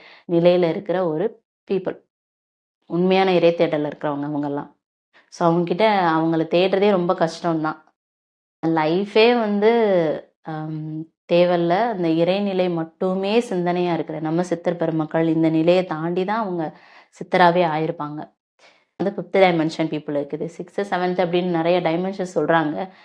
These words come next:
ஆனா நம் மனிதனா இருக்கிற நாம இந்த டைமென்ஷன்ஸை ஃபர்ஸ்ட் தெரிஞ்சுக்குவோம். நாம எந்த டைமென்ஷன்ல இருக்கோம் அப்படின்றத அண்டர்ஸ்டாண்ட் பண்ணிட்டு,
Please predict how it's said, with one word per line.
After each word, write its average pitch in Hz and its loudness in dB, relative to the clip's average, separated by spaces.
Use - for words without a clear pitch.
ஆனா 185 0
நம் 160 -2
மனிதனா 202 4
இருக்கிற 196 2
நாம 175 2
இந்த 214 0
டைமென்ஷன்ஸை 214 -2
ஃபர்ஸ்ட் 175 2
தெரிஞ்சுக்குவோம். 208 0
நாம 185 0
எந்த 226 0
டைமென்ஷன்ல 202 0
இருக்கோம் 190 -2
அப்படின்றத 180 0
அண்டர்ஸ்டாண்ட் 190 0
பண்ணிட்டு, 175 -4